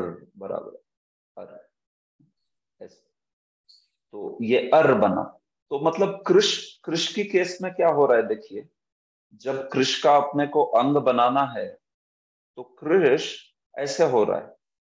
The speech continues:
ककार प्लस अर प्लस शकार, तो ये ककार अ में जुड़ गया क,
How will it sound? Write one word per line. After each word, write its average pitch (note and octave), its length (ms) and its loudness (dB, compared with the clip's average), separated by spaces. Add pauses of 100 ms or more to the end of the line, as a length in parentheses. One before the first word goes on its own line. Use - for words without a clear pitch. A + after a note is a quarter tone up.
(100)
ककार A#2+ 560 0 (800)
प्लस B2 380 -12
अर B2+ 340 4 (1500)
प्लस C3+ 260 -8 (400)
शकार, G2 500 2 (1700)
तो A2+ 60 -20
ये A#2+ 180 0 (120)
ककार C3+ 380 2
अ B2+ 220 2
में C3+ 180 0
जुड़ C3 220 -2
गया B2 240 2 (180)
क, B2+ 180 -2